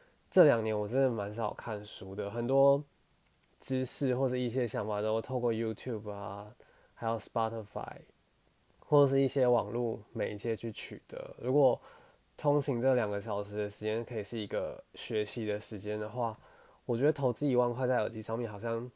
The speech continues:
就蛮说得过去的。所以我，我今天就去买了耳机，但我最后还是选了一台 Sony 的耳机。它抗噪功能其实，好啦，虽然我不是在业配，反正我觉得它抗噪功能比，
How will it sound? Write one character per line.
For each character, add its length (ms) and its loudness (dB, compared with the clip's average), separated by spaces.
就 120 4
蛮 240 2
说 260 -2
得 120 -2
过 260 -6
去 240 -10
的。 80 -6
所 140 4
以 120 8
我， 160 4
我 80 -8
今 140 -4
天 140 0
就 120 2
去 320 -2
买 180 4
了 120 4
耳 80 2
机， 160 -2
但 100 8
我 80 10
最 100 8
后 80 8
还 140 4
是 100 4
选 180 4
了 380 2
一 80 4
台 180 2
Sony 420 -2
的 260 -10
耳 160 -4
机。 320 -6
它 180 4
抗 240 2
噪 140 4
功 80 2
能 180 0
其 200 -8
实， 80 -10
好 160 4
啦， 100 6
虽 100 4
然 80 10
我 60 8
不 80 2
是 60 2
在 120 6
业 220 2
配， 260 -8
反 120 4
正 100 8
我 80 8
觉 120 2
得 60 4
它 140 0
抗 160 -2
噪 140 2
功 100 -2
能 240 -6
比， 200 -8